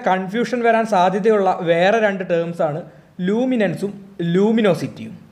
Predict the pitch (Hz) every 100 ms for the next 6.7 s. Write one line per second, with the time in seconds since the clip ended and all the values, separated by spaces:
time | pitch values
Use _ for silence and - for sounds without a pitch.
0 | _ _ _ _ 139 156 190 226 247 247
1 | 226 220 226 214 220 196 185 185 156 135
2 | 165 226 - - - 156 165 202 208 220
3 | - 175 165 160 165 170 160 123 - 160
4 | 160 160 160 165 185 185 175 165 - 156
5 | 156 147 127 139 156 165 160 160 180 185
6 | 190 180 180 185 185 185 175